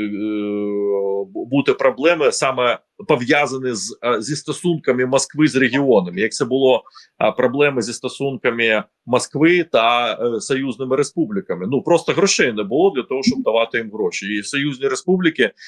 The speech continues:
а, почали задавати запитання: "Ну, а що нам робити тут?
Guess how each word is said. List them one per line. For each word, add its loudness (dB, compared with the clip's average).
а, 4
почали 0
задавати 4
запитання: 0
"Ну, 2
а 0
що -2
нам -2
робити -2
тут? -10